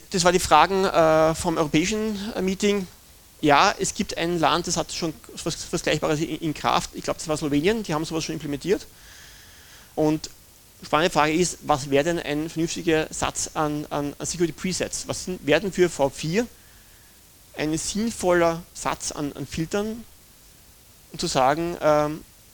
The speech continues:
das macht jetzt für meine Schwiegermutter Sinn. Zum Beispiel, soll das C P E, äh, Universal Plug and Play unterstützen oder nicht? Darf jetzt innenbildliche Sachen, äh, Löcher in die Firewall bohren oder nicht? Und spannende Frage ist, was brauche ich an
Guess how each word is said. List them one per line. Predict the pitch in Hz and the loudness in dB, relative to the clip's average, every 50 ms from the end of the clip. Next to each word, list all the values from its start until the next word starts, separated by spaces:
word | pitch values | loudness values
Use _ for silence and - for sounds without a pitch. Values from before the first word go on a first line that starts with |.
| - - - - | -20 -20 -12 -10
das | 156 131 | -4 0
macht | 135 131 131 | 0 0 0
jetzt | 160 156 | -2 -4
für | 165 | -4
meine | 151 143 | -4 -4
Schwiegermutter | 147 - 170 175 196 165 - 147 | -4 -4 -4 -4 -4 -4 -4 -4
Sinn. | - 180 160 131 - - - - - - - - - - | -2 -4 -4 -4 -4 -10 -20 -20 -20 -20 -20 -20 -16 -10
Zum | - 156 135 | -8 -2 2
Beispiel, | 120 123 135 - - 196 202 214 208 185 - - - - - - - - - - - - - - - - | 4 4 4 4 2 2 4 4 2 0 -6 -14 -20 -20 -20 -20 -20 -20 -20 -20 -20 -20 -20 -20 -20 -12
soll | - - - 190 147 180 196 196 | -8 0 4 6 6 8 6 6
das | 196 185 - | 4 0 0
C | - - | 0 -2
P | - - 139 139 147 170 196 202 | 0 2 4 4 4 4 4 2
E, | - - - - | -2 -6 -8 -6
äh, | 139 143 151 156 160 165 165 - - - | -2 0 2 2 2 0 -2 -4 -2 2
Universal | 175 202 180 175 151 160 170 185 | 2 4 4 4 2 0 0 2
Plug | - 147 151 - | 0 0 0 0
and | 180 165 | -2 0
Play | 151 147 151 170 170 170 - - | 2 2 2 2 0 -4 -4 -8
unterstützen | 165 147 - 175 - - 185 | -8 -6 -4 -4 -4 -4 -4
oder | 170 170 | -2 -2
nicht? | 170 170 147 - - - - - - - - - - - - - - - - | -2 -2 -4 -4 -8 -12 -16 -18 -20 -20 -20 -20 -20 -20 -20 -20 -20 -8 -2
Darf | - 147 156 | -2 0 0
jetzt | 175 156 165 - | 0 -2 -4 -2
innenbildliche | 196 185 180 170 160 160 - 165 170 170 170 | 4 4 4 4 4 -2 -4 -4 0 0 0
Sachen, | - 143 135 135 - 170 170 165 165 160 - - - - - - - - - | 2 2 0 0 0 0 0 0 0 -2 -4 -8 -18 -20 -20 -20 -20 0 2
äh, | 160 | 4
Löcher | 151 143 151 - | 4 4 4 2
in | 175 160 | 0 -2
die | |
Firewall | - 151 135 147 160 160 | 0 0 2 2 2 0
bohren | 156 139 143 147 | 2 0 0 0
oder | 151 147 147 | 0 -2 -2
nicht? | 143 135 113 - - - - - - - - - - - - - - - - - - - - | -4 -4 -6 -8 -12 -16 -18 -20 -20 -20 -20 -20 -20 -20 -20 -20 -18 -18 -18 -18 -18 -12 -2
Und | - 175 208 226 - | 2 4 4 4 4
spannende | - - - 143 165 190 220 | 4 6 6 6 6 6 4
Frage | - - 156 165 175 - | 4 6 4 6 6 2
ist, | 196 196 - - - - - - | 2 0 0 -2 -2 -4 -2 -2
was | 165 156 | -2 0
brauche | - - 135 147 160 185 | 4 6 6 6 6 4
ich | - - | 2 2
an | 156 156 156 165 170 | 2 2 2 0 -2